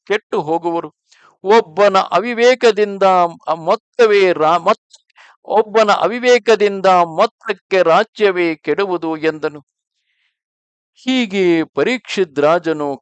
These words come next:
ಕಲಿಯನ್ನು ನಿಗ್ರಹಿಸಿ ಕಳುಹಿಸಿ, ಧರ್ಮಪುರುಷನಿಗೆ ತಪಶೌಚ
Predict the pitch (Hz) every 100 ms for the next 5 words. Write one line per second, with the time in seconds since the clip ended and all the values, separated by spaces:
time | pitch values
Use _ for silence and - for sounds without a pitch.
0 | - 160 220 170 156 147 135 131 - 196
1 | 170 160 143 143 131 - 135 165 151 147
2 | 127 _ _ _ 127 202 254 247 233 214
3 | 202 214 196 175 180 165 - - 269 240
4 | - - 202 240